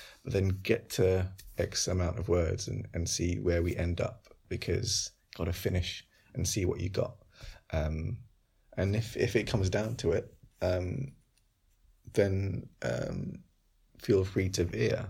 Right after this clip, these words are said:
But for me, I need, I need the material to, to be able to see what I have. I have this feeling that my subconscious is far more, far smarter than I am, really. Like, my conscious self. Like, I, you know, if I try too hard, it's not gonna be great.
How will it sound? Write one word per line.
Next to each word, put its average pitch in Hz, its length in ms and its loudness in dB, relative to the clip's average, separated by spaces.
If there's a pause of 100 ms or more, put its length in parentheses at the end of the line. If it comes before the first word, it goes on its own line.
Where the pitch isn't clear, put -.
But - 160 2
for - 100 -4
me, 98 160 2
I 92 60 4
need, 92 160 2
I 87 80 2
need 98 260 0
the 92 100 -2
material 90 520 0
to, - 280 -4 (520)
to - 100 -4
be 87 160 2
able 87 280 2
to - 180 0
see 104 320 4
what 87 160 0
I - 20 0
have. 92 400 -2 (240)
I 120 60 4
have 123 120 6
this 127 220 4
feeling 107 480 4
that - 220 0 (680)
my - 80 -4
subconscious 104 760 2
is 90 100 2
far 104 420 2
more, 95 360 0 (960)
far 107 400 4
smarter 98 360 0
than 90 140 0
I 82 120 2
am, 92 420 -2
really. 85 440 0
Like, 98 200 4
my 92 140 2
conscious - 440 -2
self. - 340 -2
Like, 101 160 2
I, 95 140 2 (400)
you - 100 0
know, - 200 -4
if - 140 2
I 120 80 10
try 120 300 4
too 117 160 2
hard, 110 280 4
it's 98 160 -2
not 104 360 2
gonna 85 120 0
be 85 80 0
great. - 300 -2